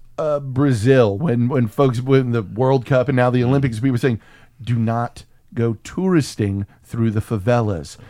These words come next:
This is not a bad neighborhood that you understand.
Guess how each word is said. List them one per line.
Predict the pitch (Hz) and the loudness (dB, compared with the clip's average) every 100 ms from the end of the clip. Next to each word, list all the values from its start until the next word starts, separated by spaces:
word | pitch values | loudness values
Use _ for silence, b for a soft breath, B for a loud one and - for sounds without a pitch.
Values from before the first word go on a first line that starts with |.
| B B | B B
This | 147 151 165 | 2 2 2
is | 151 135 | 0 0
not | 143 143 143 | 2 2 2
a | - | 2
bad | 127 120 131 120 113 | 2 4 4 4 2
neighborhood | 123 123 123 113 120 113 | 0 2 4 4 4 2
that | 117 - | -2 -2
you | 110 117 113 - | 0 2 2 2
understand. | 123 110 101 85 - - 131 104 82 65 - | 0 0 0 -6 -10 -6 -6 -4 -8 -12 -20